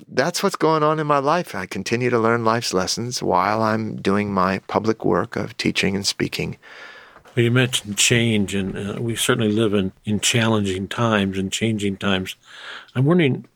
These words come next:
Speaker 2: as someone who travels the world and familiar with other cultures and the work you do, as you look at the, the current worldscape, what do you see?
Speaker 1: Yeah,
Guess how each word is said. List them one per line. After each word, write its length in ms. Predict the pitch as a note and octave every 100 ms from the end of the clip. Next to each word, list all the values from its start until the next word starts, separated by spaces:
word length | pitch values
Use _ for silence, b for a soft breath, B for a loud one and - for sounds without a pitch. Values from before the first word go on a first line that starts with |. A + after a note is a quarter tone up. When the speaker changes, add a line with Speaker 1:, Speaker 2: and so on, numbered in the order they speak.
| -
Speaker 2:
as 140 | B2 -
someone 260 | C#3 A#2+
who 120 | A2
travels 480 | G2+ - A#2 A2 F#2+
the 60 | G2
world 460 | G2 G#2+ A2 G#2
and 160 | F#2+ G2 B B B B
familiar 380 | - G#2 A#2 G#2+
with 180 | G#2 G#2+
other 180 | G2+
cultures 480 | F#2+ G#2 G#2+ A#2 G2+
and 80 | F#2+
the 80 | G2
work 240 | G2 G2+
you 80 | G#2
do, 280 | G2 G2 G2+ B B B B B -
as 220 | A2+ C#3
you 60 |
look 220 | D3 C#3+ B2
at 120 | -
the, 320 | G#2 G#2 A2+ _ _ -
the 80 | -
current 320 | - A#2 A2+
worldscape, 680 | G2+ G#2+ G2 - F#2+ G#2 - - _
what 100 | -
do 60 | E3+
you 100 | D3+
see? 400 | - D3 G#2 - _ b b b b b -
Speaker 1:
Yeah, 680 | F#2+ G#2 G2 F#2+ F2+ F2 F2+